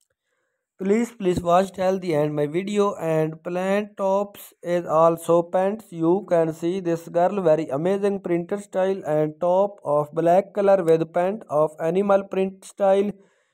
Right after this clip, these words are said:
You can see this girl amazing, amazing, very beautiful color combination and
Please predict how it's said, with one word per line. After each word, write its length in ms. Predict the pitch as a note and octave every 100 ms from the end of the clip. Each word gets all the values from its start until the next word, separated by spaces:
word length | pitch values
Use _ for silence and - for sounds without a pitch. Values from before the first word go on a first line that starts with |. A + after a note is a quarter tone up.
| _
You 300 | - F3+ A#3
can 220 | G3 F3+
see 220 | E3 F3+ F#3+
this 180 | F3+
girl 320 | F3 F3+ F#3+ -
amazing, 460 | E3 G3 G#3 G3+ -
amazing, 460 | E3 E3+ D#3+ D#3+
very 180 | D3 D3
beautiful 500 | D#3+ F3+ G3+ G3+ G3+
color 360 | G#3 G3+ G3 G3
combination 760 | E3 E3 E3+ F#3 G3+ G3+ G3
and 500 | C#3+ D#3+ F3 F#3+